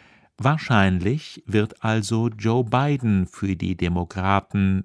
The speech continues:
bei der Präsidentschaftswahl antreten. Das wird im Sommer noch auf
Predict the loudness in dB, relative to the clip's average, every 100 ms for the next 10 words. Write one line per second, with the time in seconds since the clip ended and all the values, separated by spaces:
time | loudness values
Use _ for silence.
0 | _ -2 0 0 0 -2 -4 -6 -2 -2
1 | 0 0 -2 -6 -6 -6 -2 0 0 -2
2 | -2 0 -2 0 -2 -4 _ _ _ _
3 | _ _ _ -2 0 0 -2 -2 -8 -4
4 | -2 0 2 2 2 2 0 -4 -20 _
5 | -6 -2 -2 -4